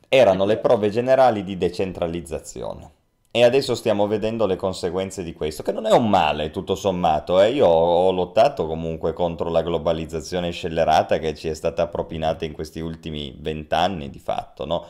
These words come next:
Quindi non è che la vedo come una cosa per forza negativa, però secondo me quelle erano le, proprio le prove generali, cioè dicevano, "Noi riusciamo a campare uguale senza la Russia?"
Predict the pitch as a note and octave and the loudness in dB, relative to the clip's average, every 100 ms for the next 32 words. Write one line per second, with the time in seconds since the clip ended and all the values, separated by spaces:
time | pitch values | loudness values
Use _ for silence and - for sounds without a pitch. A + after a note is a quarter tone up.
0 | - _ _ _ - A2+ A2 F#2 E2+ F2 | -20 _ _ _ -6 -2 -2 -2 -6 -6
1 | F#2+ F2 G#2+ A2+ F#2+ F#2 F#2 F2 F2+ F#2+ | -4 -2 0 2 4 4 2 0 0 -2
2 | F2+ F2 E2+ F2+ F2+ F#2+ F2 F#2+ F2+ G2 | -2 -2 -2 -2 -2 -2 -2 -2 -2 -4
3 | F2 E2+ F2 E2+ D2+ C#2+ D2+ B2+ - F2+ | -4 -4 -4 -4 -2 -2 -2 -4 -4 -6
4 | D#2 G#2+ - B2 E3+ F#2 F2 E2 - D3+ | -4 -4 -4 -4 -2 -2 -2 -6 -4 2
5 | - - - E3 D#3+ B2 B2+ B2 F#2 D#2 | 2 2 0 -2 -2 -2 4 6 4 0
6 | D#2+ G#2 G#2+ - G2 F#2+ A#2 F3+ G#2 - | -4 -4 -4 -2 0 0 -2 -2 -2 0
7 | B2+ F3+ - A#2 G2+ G#2+ G2 F#2 F#2+ F2+ | 0 0 0 0 4 4 4 4 4 6
8 | F2+ F2 F#2 F2 E2+ D#2+ E2 - D#2 D2 | 4 -2 -6 -4 -2 -2 -4 -10 -4 -4
9 | D2 | -4